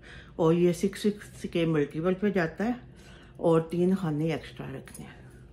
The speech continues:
ये देखिए, ये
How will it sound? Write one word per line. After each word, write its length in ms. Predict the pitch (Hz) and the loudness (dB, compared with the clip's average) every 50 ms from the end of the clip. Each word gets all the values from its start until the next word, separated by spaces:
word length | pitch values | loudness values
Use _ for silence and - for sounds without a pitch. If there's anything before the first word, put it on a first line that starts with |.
| - - - - - - - - - - - - - - - - - - - - - - - - - - - - - - - - - - - - - - - - - - - - - - - - - - - - - - - - - - - - - - - - - - - - - | -20 -20 -20 -20 -20 -20 -20 -20 -20 -20 -20 -20 -20 -20 -20 -20 -20 -20 -20 -20 -20 -20 -20 -20 -20 -20 -20 -20 -20 -20 -20 -20 -20 -20 -20 -20 -20 -20 -20 -20 -20 -20 -20 -20 -20 -20 -20 -20 -20 -20 -20 -20 -20 -20 -20 -20 -20 -20 -20 -20 -20 -20 -20 -20 -20 -20 -20 -12 -6
ये 140 | 202 175 165 | -2 -2 0
देखिए, 320 | 151 156 147 - - 180 - | 0 0 -2 0 -2 -4 -2
ये 440 | - - 156 165 156 147 147 147 | 0 2 4 6 6 6 6 4